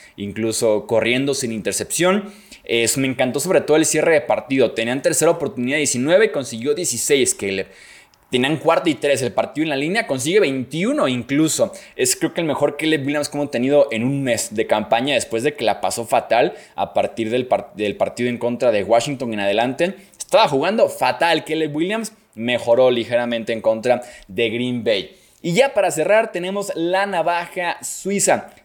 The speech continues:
Tyson Hill hizo de todo en contra de los Browns. Cuidado con las estadísticas de Tyson Hill, escuchen bien. Siete acarreos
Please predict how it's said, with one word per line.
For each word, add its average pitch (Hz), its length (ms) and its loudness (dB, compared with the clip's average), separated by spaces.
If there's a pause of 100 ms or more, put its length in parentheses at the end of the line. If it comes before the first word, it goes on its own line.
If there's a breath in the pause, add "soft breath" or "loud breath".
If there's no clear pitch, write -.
(120)
Tyson 147 440 0
Hill 151 240 -2
hizo 143 480 -2
de 175 240 0
todo 147 600 4
en 131 180 -4
contra 135 500 -2
de 120 220 -4
los 107 220 -2
Browns. 113 380 -2 (600 soft breath)
Cuidado 277 540 6
con 214 140 -2
las 190 160 0
estadísticas 190 680 2
de 160 440 -2
Tyson 151 400 4
Hill, 110 140 -4
escuchen 139 460 0
bien. 85 200 -2 (540 soft breath)
Siete - 380 0
acarreos 175 640 2